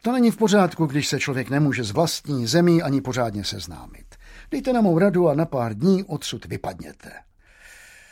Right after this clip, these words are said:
Jak asi očekáváte, nebral jsem tenkrát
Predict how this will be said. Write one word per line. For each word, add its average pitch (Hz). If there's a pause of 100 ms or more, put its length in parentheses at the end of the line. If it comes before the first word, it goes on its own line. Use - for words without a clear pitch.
(760)
Jak 107
asi -
očekáváte, 127
nebral 120
jsem 104
tenkrát 113